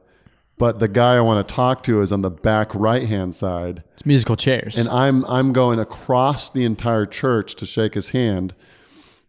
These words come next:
Speaker 1: And everyone's doing that. And so it takes five minutes.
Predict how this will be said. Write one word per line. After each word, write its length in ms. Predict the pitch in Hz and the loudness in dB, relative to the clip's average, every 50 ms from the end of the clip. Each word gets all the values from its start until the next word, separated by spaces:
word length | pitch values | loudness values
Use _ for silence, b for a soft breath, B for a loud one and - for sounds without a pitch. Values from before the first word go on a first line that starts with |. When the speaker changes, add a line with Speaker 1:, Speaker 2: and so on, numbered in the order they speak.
| b _ | b _
Speaker 1:
And 380 | - 110 107 104 104 101 101 95 | -4 -2 -2 0 0 -2 -2 -4
everyone's 540 | - - 156 175 190 208 170 143 123 107 101 | -2 0 0 2 4 4 4 4 2 2 2
doing 240 | 107 120 113 113 104 | 2 2 2 2 2
that. 260 | 101 95 92 98 101 - | 0 0 0 0 -2 -2
And 260 | - 107 107 104 98 | -2 -2 -2 -2 -2
so 220 | - - 110 104 101 | -2 0 0 0 0
it 100 | 98 - | -2 -2
takes 320 | - 113 104 98 - - | -4 -4 -4 -4 -6 -8
five 320 | - - 107 104 98 98 90 | -8 -4 -2 -2 -2 -2 -2
minutes. 520 | 95 95 90 92 92 92 - - - - | -4 -4 -2 -4 -4 -6 -6 -8 -12 -12